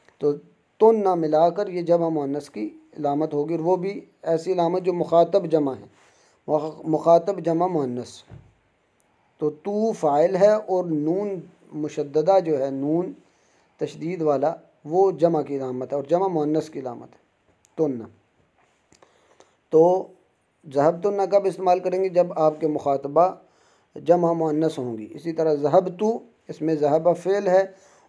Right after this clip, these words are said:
और ता पेश वाला फ़ाइल है, और ता पेश वाले का क्या मतलब है? अना, मैं। ज़हबतु अगर किला आ जाए तो उसका मतलब है मैं, अपने बारे में बात करना।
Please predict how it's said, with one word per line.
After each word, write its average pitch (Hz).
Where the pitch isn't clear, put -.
और 170
ता 208
पेश 180
वाला 180
फ़ाइल 147
है, 139
और 135
ता 170
पेश 175
वाले 170
का 170
क्या 180
मतलब 175
है? 180
अना, 156
मैं। 151
ज़हबतु 165
अगर 156
किला 175
आ 185
जाए 175
तो 165
उसका 156
मतलब 151
है 185
मैं, 135
अपने 143
बारे 123
में 123
बात 117
करना। -